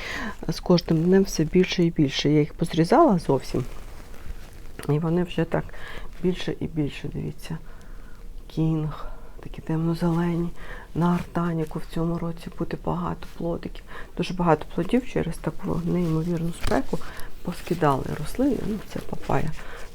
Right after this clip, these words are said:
цей листочок старий. Можна сам буде, або пізніше. Там зверху є наче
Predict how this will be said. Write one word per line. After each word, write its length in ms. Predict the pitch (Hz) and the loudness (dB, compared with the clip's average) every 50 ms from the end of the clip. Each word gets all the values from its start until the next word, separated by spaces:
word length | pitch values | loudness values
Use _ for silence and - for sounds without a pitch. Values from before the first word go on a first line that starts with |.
| - - | -6 -4
цей 120 | 160 160 | -2 0
листочок 540 | 160 160 156 156 - - - - - - - - | 0 0 -2 -2 -2 -2 -2 -2 -4 -6 -6 -8
старий. 460 | - - - 151 156 156 156 151 156 156 - - - - - - - - - - - - - - - | -4 0 2 2 2 2 2 0 -2 -4 -6 -10 -10 -10 -10 -10 -10 -10 -12 -10 -12 -10 -10 -8 -6
Можна 340 | - 80 78 - - - - - - - - - - - - - - - - - - - - - - - - - - - | -4 -4 -4 -4 -4 -4 -4 -4 -6 -8 -8 -6 -6 -6 -6 -6 -6 -8 -8 -8 -8 -8 -8 -10 -8 -10 -8 -8 -8 -6
сам 120 | - - - | -4 -2 -2
буде, 500 | - - - - - - 80 - - 139 - - - - - - - - - - - - | -2 0 0 0 0 0 -2 -2 -4 -6 -6 -8 -10 -12 -12 -10 -10 -10 -10 -10 -8 -6
або 240 | 143 143 147 151 151 - - | -6 -4 -4 -6 -6 -6 -8
пізніше. 460 | 160 - - 156 156 160 - - 160 - - - - - 233 220 185 - - - - | -6 -4 -4 -2 -2 -4 -6 -6 -6 -6 -4 -4 -4 -4 -4 -6 -8 -8 -10 -10 -6
Там 240 | - 170 165 165 165 | -4 -2 -2 -2 -2
зверху 480 | 165 160 160 165 160 156 156 - 175 160 | -2 0 0 0 0 -2 -4 -4 -4 -2
є 200 | 156 160 165 160 | -2 0 0 0
наче 420 | 156 160 160 156 156 - - 156 | 2 2 0 0 -2 -2 -2 -2